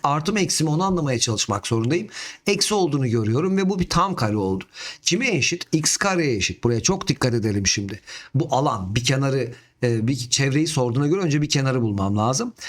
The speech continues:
Şimdi burada şu hareketi yapacağım. Bir şeyin karesi başka bir şeyin karesine eşitse çok dikkat edin. Bunlar gitti, değil mi?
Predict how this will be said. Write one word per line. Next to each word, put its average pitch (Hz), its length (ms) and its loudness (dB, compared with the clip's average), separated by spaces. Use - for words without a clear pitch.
Şimdi 226 300 2
burada 233 260 2
şu 196 140 0
hareketi 143 360 2
yapacağım. 117 320 -2
Bir 147 100 4
şeyin 220 300 0
karesi 180 380 0
başka 180 300 0
bir 151 60 0
şeyin 165 180 0
karesine 156 380 0
eşitse 143 380 0
çok 180 280 0
dikkat 139 300 0
edin. 131 300 -2
Bunlar 156 300 2
gitti, 151 540 -2
değil 196 120 0
mi? 139 120 -4